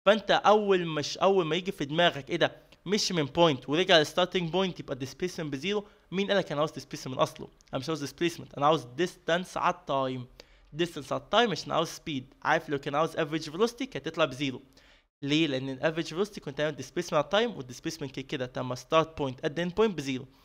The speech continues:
انما الديستانس ده الطريق اللي هو مشي عليه بجد، مشي twenty رايح و twenty راجع، يبقى مشي كام؟ فورتي. نص ساعة رايح، نص ساعة راجع، يبقى كده مشي ساعة. فتعمل forty على one تطلع forty كيلومتر per hour، ده الافريج سبيد.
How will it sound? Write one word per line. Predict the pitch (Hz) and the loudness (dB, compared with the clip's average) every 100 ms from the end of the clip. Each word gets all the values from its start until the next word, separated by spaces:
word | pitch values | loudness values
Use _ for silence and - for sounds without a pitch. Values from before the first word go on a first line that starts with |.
| - - - | -20 -20 -6
انما | 165 180 | 0 2
الديستانس | 190 180 185 - 175 - - | 2 2 0 0 -4 -6 -8
ده | 147 | -8
الطريق | 147 165 | -6 -6
اللي | 170 | -4
هو | |
مشي | 170 - | -4 -6
عليه | 151 165 | -6 -8
بجد، | 151 160 147 117 - _ _ - | -4 2 2 0 -20 _ _ -12
مشي | 143 131 135 | -6 -6 -6
twenty | - 156 151 | -4 -4 0
رايح | 151 139 - - 143 | 4 4 4 -10 -10
و | 139 | -10
twenty | 147 151 175 | -6 -6 -4
راجع، | 202 202 | -4 -2
يبقى | 165 139 | -2 -4
مشي | 139 | -8
كام؟ | 151 151 147 - - | -2 0 0 -4 -12
فورتي. | - 160 131 - - - - _ - | 0 2 2 -2 -20 -20 -20 _ -4
نص | 147 151 | -4 -4
ساعة | - 156 | 0 4
رايح، | 156 143 - 147 | 6 4 0 -6
نص | 143 - | -6 -2
ساعة | 160 | 0
راجع، | 175 196 | 2 2
يبقى | 170 147 | 0 -2
كده | - 160 | -6 -6
مشي | 160 - | -6 -8
ساعة. | - 139 104 - _ - _ _ | -2 0 -2 -8 _ -20 _ _
فتعمل | 147 143 156 147 | -2 4 4 2
forty | - 175 156 - | -2 0 0 0
على | 135 127 139 156 214 | 2 2 4 6 4
one | 214 | 2
تطلع | 190 185 151 | -6 -4 -4
forty | 139 190 185 - 131 | -4 -2 -4 -4 -14
كيلومتر | - 165 208 202 185 | -6 -2 -2 -2 -8
per | 151 147 | -8 -6
hour، | 139 214 | 0 0
ده | 185 - | 0 -2
الافريج | 151 143 151 160 | -2 -4 -6 -12
سبيد. | - - 165 135 | -14 -10 -8 -8